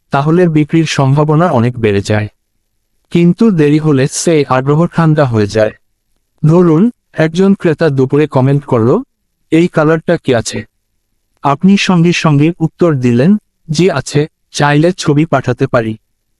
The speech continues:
এই দ্রুত সারা ক্রেতার মনে আত্মবিশ্বাস তৈরি করে। সে ভাবে, "এই পেজ সিরিয়াস।" দ্রুত উত্তর মানে শুধু তাড়াহুড়া নয়, দ্রুত উত্তর মানে যত্ন।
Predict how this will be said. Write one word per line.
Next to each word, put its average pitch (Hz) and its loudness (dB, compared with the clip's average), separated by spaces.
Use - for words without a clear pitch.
এই 175 4
দ্রুত 180 -2
সারা 160 0
ক্রেতার 143 -2
মনে 131 0
আত্মবিশ্বাস 143 -2
তৈরি 120 0
করে। 110 -4
সে 185 0
ভাবে, 143 0
"এই 165 2
পেজ 190 -2
সিরিয়াস।" 120 -4
দ্রুত 165 0
উত্তর 185 0
মানে 131 0
শুধু 180 0
তাড়াহুড়া 131 0
নয়, 113 -2
দ্রুত 147 -2
উত্তর 175 0
মানে 117 0
যত্ন। 110 -4